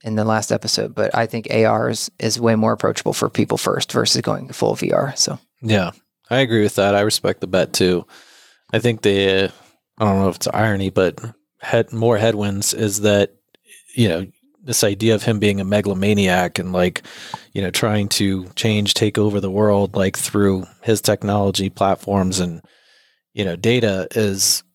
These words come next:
Speaker 2: you know, now you're, you're seemingly doing just that. You're like,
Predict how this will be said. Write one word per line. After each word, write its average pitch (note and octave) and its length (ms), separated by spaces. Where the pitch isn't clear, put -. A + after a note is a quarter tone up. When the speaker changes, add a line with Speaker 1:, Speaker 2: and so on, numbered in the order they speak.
Speaker 2:
you G#2 160
know, F#2 140
now A2 500
you're, G#2 300
you're G2+ 220
seemingly G#2+ 500
doing G2+ 280
just F#2+ 240
that. E2 300
You're G2 180
like, F#2+ 280